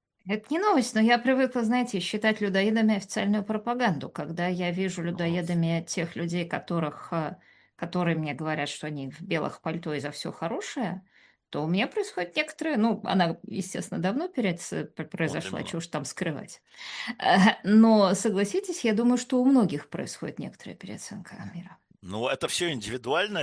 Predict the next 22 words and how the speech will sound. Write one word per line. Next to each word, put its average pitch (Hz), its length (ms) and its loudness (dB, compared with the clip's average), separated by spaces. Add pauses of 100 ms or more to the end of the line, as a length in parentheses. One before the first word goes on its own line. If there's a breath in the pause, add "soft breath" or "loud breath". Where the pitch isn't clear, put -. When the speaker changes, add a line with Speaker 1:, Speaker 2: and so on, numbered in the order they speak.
(320)
Speaker 2:
а, 110 80 -4
мы 113 120 -6
меняем 135 420 -2
наше 117 260 -6
отношение 101 1080 -6
к - 80 -10
людям, 185 420 -6
которых 110 440 -4
мы 113 100 -6
знаем, 165 500 0 (300 loud breath)
когда 107 340 -6
люди 160 320 -4
в - 100 -8
критические 104 760 -8 (100)
для 92 120 -12
нас 90 260 -8
моменты 117 460 -6
занимают 110 460 -6
ту 123 180 -6
или 107 180 -8
иную 101 280 -8
позицию, 113 760 -8